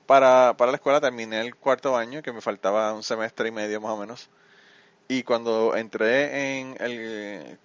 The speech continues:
en la universidad, en, en la Universidad de Puerto Rico en San Juan, decidí llamar a este lugar para que, para comenzar las reuniones, porque me interesaba. En este momento ya yo estaba leyendo literatura esotérica y todo este tipo de cosas, y me interesaba el, lo que, lo que hablaba el grupo, ¿verdad?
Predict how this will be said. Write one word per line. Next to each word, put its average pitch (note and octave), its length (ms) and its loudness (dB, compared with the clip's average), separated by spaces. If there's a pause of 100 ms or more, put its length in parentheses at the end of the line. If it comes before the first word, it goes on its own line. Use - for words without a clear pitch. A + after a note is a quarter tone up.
(140)
en A#2+ 100 -8
la B2 80 -2
universidad, C3+ 580 -2
en, A#2 240 -14
en A2 140 -12
la G#2+ 80 -12
Universidad G#2 320 -6
de - 20 -6
Puerto A2+ 220 -8
Rico A#2+ 180 -8
en B2+ 60 -8
San C#3 160 -8
Juan, A#2+ 220 -12 (460)
decidí A2+ 380 -2
llamar A2+ 360 2
a B2 40 2
este C3 180 -4
lugar A2+ 280 -2 (640)
para G#2 220 2
que, F#2 600 -4 (880)
para G2 220 0
comenzar G#2 340 -6
las B2+ 220 -2
reuniones, F3+ 320 -6
porque - 220 -10
me A2 80 -12
interesaba. G#2 480 -4
En G#2 60 -10
este G2 160 -12
momento B2 280 -6
ya A2 120 -2
yo A2 60 2
estaba A#2 260 0
leyendo G#2+ 580 -4 (480)
literatura G#2 460 2
esotérica C3 800 2
y G#2+ 60 -2
todo G#2 120 -2
este A#2 140 -8
tipo B2+ 180 -6
de B2 60 -4
cosas, C3 220 -6
y B2 40 -8
me A2+ 60 -12
interesaba G2+ 800 -2
el, F#2+ 320 -10 (140)
lo G2+ 160 -10
que, G2 240 -6
lo G2 100 -8
que G2 80 -2
hablaba G#2 220 -2
el A#2 60 -4
grupo, B2+ 280 -6
¿verdad? G2+ 260 -4